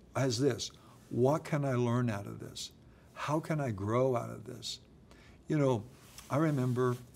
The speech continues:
uh, one man said, "Treat, treat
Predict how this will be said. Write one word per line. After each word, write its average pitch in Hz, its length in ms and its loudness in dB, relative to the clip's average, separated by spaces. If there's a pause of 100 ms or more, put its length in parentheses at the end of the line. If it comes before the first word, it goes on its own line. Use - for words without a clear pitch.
(260)
uh, 120 240 -10 (260)
one 123 260 2
man 127 240 2
said, 120 480 -2 (420)
"Treat, 139 320 4 (400)
treat - 380 2